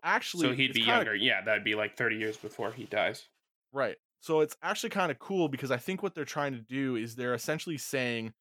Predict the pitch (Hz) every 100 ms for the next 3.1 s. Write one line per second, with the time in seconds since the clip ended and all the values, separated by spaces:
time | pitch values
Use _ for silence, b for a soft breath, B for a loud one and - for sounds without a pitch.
0 | _ _ 127 131 120 104 123 131 160 180
1 | 175 - 160 151 160 - 127 123 113 117
2 | 123 113 117 123 117 110 104 101 98 101
3 | -